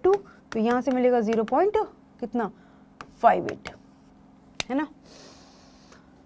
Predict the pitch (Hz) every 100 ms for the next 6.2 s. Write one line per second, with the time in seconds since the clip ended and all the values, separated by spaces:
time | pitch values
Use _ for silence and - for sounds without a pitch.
0 | - - 214 226 226 240 254 269 302 269
1 | 277 277 262 269 269 285 277 240 254 247
2 | 285 359 359 - - - - - - -
3 | 220 226 226 302 339 - - 208 196 240
4 | 254 311 349 - 240 233 269 262 262 262
5 | 277 277 262 262 277 269 262 254 233 233
6 | 214 269